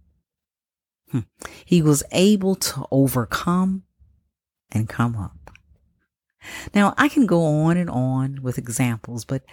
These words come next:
but understand, two stories may be similar, but never the same. For our stories are a part of who we are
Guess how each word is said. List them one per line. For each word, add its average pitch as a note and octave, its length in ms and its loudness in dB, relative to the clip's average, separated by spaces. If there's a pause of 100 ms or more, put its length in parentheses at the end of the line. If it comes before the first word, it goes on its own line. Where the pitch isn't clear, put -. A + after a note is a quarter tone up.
(220)
but A#3 120 2
understand, A3+ 960 2 (520)
two D4 260 2
stories D#3 680 0
may C3 140 4
be A#2 140 -4
similar, A2 640 -2 (500)
but A2 80 -2
never A2 260 -2
the G#2 120 -6
same. G2 580 -8 (960)
For - 160 0
our A3+ 240 4
stories A3 640 2
are C#3 240 2
a A2+ 60 0
part - 480 -4
of - 140 -4
who E3 260 2
we C3+ 320 -2
are G#2 460 2